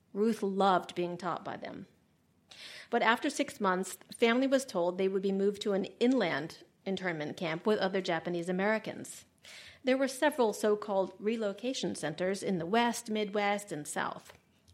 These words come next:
After boarding a train and being forbidden to raise the blinds or look out the windows, they journey to the end of the line Rower, Arkansas. So that's California there.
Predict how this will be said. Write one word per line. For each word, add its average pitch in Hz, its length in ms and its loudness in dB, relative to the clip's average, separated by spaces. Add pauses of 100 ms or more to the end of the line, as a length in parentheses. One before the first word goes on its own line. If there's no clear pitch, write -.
(140)
After 196 220 -4
boarding 208 400 4
a 180 60 2
train 180 460 0
and 190 200 0
being 180 320 -2
forbidden 190 560 2
to 202 100 -2
raise 185 300 2
the 190 80 -10
blinds 185 500 2
or 180 80 -2
look 180 240 -2
out 180 220 -2
the 180 60 -4
windows, 180 520 -2 (720)
they 247 100 6
journey 262 460 6
to 240 200 0
the 208 160 2
end 240 300 4
of 254 120 -2
the 240 60 0
line 151 540 -2 (440)
Rower, 240 520 4 (240)
Arkansas. 175 760 0 (1700)
So 233 120 -2
that's 247 220 10
California 202 720 4
there. 240 480 2